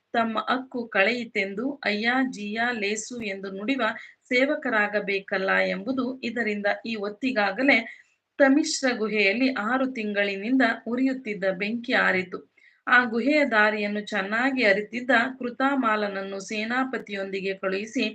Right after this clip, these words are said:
ಗುಹೆಯ ದಾರಿಯನ್ನು ಸುಗಮಗೊಳಿಸುವಂತೆ ಭರತ ಆಜ್ಞಾಪಿಸುತ್ತಾನೆ. ದಟ್ಟ ಕತ್ತಲೆ ಆವರಿಸಿದ ಆ ಗೋಡೆಯ ಮೇಲೆ ಭರತನ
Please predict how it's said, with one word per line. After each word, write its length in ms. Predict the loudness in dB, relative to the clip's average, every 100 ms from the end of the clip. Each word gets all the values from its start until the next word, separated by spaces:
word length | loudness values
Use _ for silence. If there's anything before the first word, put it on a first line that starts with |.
| -10 -20 -14 -2
ಗುಹೆಯ 360 | 2 6 6
ದಾರಿಯನ್ನು 600 | 6 4 4 2 -2 -4
ಸುಗಮಗೊಳಿಸುವಂತೆ 1300 | -6 -6 -2 -2 0 -2 -4 -6 -6 -2 0 0 0
ಭರತ 320 | 0 0 0 -2 0
ಆಜ್ಞಾಪಿಸುತ್ತಾನೆ. 1080 | -2 -2 -6 -6 -6 -10 -10 -2 0 0 -4 _ _ _ _ -2
ದಟ್ಟ 320 | 2 2 4 4
ಕತ್ತಲೆ 480 | 6 2 0 2 4
ಆವರಿಸಿದ 560 | 4 4 0 -2 0
ಆ 140 | 2 2
ಗೋಡೆಯ 420 | 0 -2 -2 -2
ಮೇಲೆ 400 | -2 0 0 0
ಭರತನ 460 | 0 -2 -2 -4